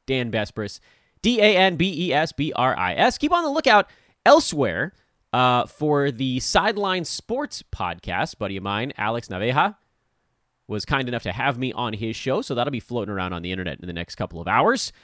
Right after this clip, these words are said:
Uh, and I'll be breaking down Lakers and Nuggets on that show. Just a lot of fun. He'd been, we've been trying to get the timing to work out for, like, three years because my schedule's so dumb. It's part of why I have so few guests on this show. It's my own stinking schedule.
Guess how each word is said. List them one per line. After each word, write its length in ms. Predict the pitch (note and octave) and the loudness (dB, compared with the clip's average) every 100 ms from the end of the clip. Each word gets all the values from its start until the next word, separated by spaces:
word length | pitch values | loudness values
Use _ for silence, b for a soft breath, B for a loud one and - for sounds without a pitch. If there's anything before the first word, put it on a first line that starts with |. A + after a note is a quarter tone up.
| b b b b | b b b b
Uh, 200 | F#2 G2 | -2 0
and 100 | G#2+ | 2
I'll 80 | C#3 | 2
be 80 | C#3 | 2
breaking 320 | B2 C3+ B2+ | 0 0 -2
down 480 | A#2+ A#2 A2+ A2+ G#2 _ | -4 -2 -2 -6 -10 _
Lakers 720 | G#2 C3 C#3+ C#3+ C3+ B2 - - | -4 -2 -2 -2 -4 -4 -10 -10
and 240 | G#2 G#2 | -8 -4
Nuggets 460 | A#2+ D3 C#3 A#2 - - | 0 0 0 -4 -6 -6
on 240 | G2 F2+ | -6 0
that 240 | C3 D#3+ | 2 2
show. 340 | - - E2 D3 | 0 -8 -4 -2
Just 220 | C#4+ - | -4 -2
a 120 | D3 | 0
lot 200 | E3 E3 | 4 4
of 80 | D3 | 2
fun. 260 | - A2 A#2 | -2 -4 -2
He'd 180 | C#3 | -6
been, 220 | A#2+ A2 F#2+ _ _ _ - | -6 -8 -10 _ _ _ -12
we've 80 | |
been 80 | A#2+ | -8
trying 200 | B2 F#3+ | 0 0
to 40 | D#3+ | 2
get 120 | C3+ | -2
the 40 | |
timing 400 | - C3 B2 A2+ | -4 -4 -4 -4
to 60 | F2 | -8
work 200 | E2+ F#2 | -8 -6
out 160 | D#2+ | -8
for, 80 | - | -8
like, 220 | E2+ E2 | -10 -10
three 260 | - - B2 | -12 -10 -8
years 560 | A#2 G2+ A2 F2+ E2 - | -8 -6 -6 -6 -8 -12
because 340 | G2+ - F2+ | -12 -10 -8
my 160 | G2 F#2 | -6 -8
schedule's 420 | - G#2 F#2+ F2 | -6 -8 -8 -12
so 220 | - F#2 | -10 -10
dumb. 500 | D#2 C#2+ G2 D#2+ E2 - _ _ _ _ _ | -10 -8 -8 -8 -12 -18 _ _ _ _ _
It's 80 | _ | _
part 200 | - C4 | 4 6
of 60 | D4 | 8
why 220 | F3 D3 | 8 6
I 20 | |
have 180 | D3 D#3+ | 6 2
so 140 | F3+ | 2
few 160 | E3 E3+ | -2 -2
guests 300 | C#3 G3 - | 4 4 4
on 160 | C4 C4+ | -2 0
this 120 | C#4+ | -2
show. 260 | - A#3+ | 2 2
It's 120 | C3 E3 | 2 0
my 140 | D#3+ | 0
own 200 | A3 D#4+ | 2 0
stinking 360 | - D#4 D#4+ C#4+ | -2 -2 -2 -2
schedule. 580 | - G3+ A#3 C#4 G#2 | 0 0 0 -2 -4